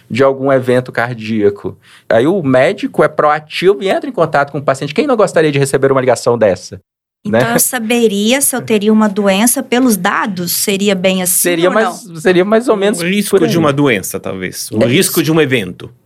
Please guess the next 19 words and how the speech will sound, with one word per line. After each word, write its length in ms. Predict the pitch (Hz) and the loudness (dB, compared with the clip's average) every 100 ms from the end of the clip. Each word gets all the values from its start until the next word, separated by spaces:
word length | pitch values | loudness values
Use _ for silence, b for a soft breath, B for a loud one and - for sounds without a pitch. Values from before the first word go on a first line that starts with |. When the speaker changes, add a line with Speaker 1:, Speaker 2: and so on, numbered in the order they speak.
| _ _ _ _ | _ _ _ _
Speaker 3:
Vale 260 | 120 123 127 | -2 -2 -2
principalmente 680 | 123 135 135 123 127 - - | -2 -2 0 0 0 -4 -8
pra 320 | - 123 131 | -4 -2 0
eventos. 560 | 117 110 92 87 80 - _ _ | 0 -4 -4 -8 -12 -14 _ _
Coisas 200 | 120 131 | 0 0
que 100 | 127 | -4
acontecem. 680 | 127 120 120 104 95 - - _ _ _ _ _ _ _ - | -4 -6 -2 -2 -2 -6 -12 _ _ _ _ _ _ _ -2
E 140 | 110 | 0
aí 300 | 104 107 127 | 2 2 2
você 320 | 139 135 139 | 0 0 -2
pode 240 | 107 120 113 | -2 -2 -2
calcular 480 | 117 113 117 120 127 | -2 -2 0 2 2
o 80 | |
risco 340 | 113 120 180 220 | 2 0 0 -2
de 80 | 180 | 0
você 240 | 175 175 | 0 -2
ter 160 | 165 139 | -2 0
esse 240 | 147 - | 0 -2
evento. 480 | 165 120 92 92 | 0 0 -2 -6